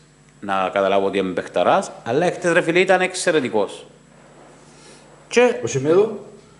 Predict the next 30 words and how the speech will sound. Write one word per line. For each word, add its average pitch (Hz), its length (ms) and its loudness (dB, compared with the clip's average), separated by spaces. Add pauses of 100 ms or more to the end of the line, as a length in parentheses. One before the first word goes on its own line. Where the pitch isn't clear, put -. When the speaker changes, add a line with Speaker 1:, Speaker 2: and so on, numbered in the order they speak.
(300)
Speaker 1:
Φίλε, 117 260 0 (420)
ο - 40 -14
Σεμέδο, 190 580 2 (280)
κοίταξε, 175 340 4
θα 143 60 6
σου 135 60 -2
πω 165 80 4
για 170 80 6
να 170 80 4
ολοκληρώσω. 147 520 2 (440)
Η 123 120 -4
Ομόνια 135 600 0 (200)
εψές 135 460 -4
χρησιμοποίησε 123 600 -4
μια 120 180 -2
εντεκάδα 123 840 0 (220)
με 110 260 -2
δέκα 156 380 2
ποδοσφαιριστές, 123 1120 -2 (1400)
που 131 140 0
το 131 120 2
καλό 120 280 4
μέχρι 175 240 -2
το 175 100 2
πολύ 139 220 2
καλό. 101 220 0 (120)
Δηλαδή, 131 340 0
η 143 60 4
μόνη 143 560 4 (160)
εξαίρεση 131 880 0